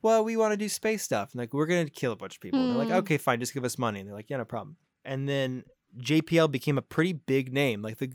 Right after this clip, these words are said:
Speaker 1: uh, the government, uh, attached itself to it, and they would be the first company to work with nasa and eventually
Speaker 2: Hmm.
Speaker 1: get absorbed by nasa. But what kind of ruined him,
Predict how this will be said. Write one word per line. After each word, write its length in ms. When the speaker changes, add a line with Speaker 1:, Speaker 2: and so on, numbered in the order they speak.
Speaker 1:
uh, 200
the 100
government, 580
uh, 340
attached 420
itself 300
to 200
it, 180
and 200
they 80
would 120
be 80
the 100
first 260
company 260
to 80
work 160
with 120
nasa 340
and 100
eventually 340
Speaker 2:
Hmm. 80
Speaker 1:
get 100
absorbed 440
by 120
nasa. 440
But 240
what 180
kind 180
of 200
ruined 500
him, 380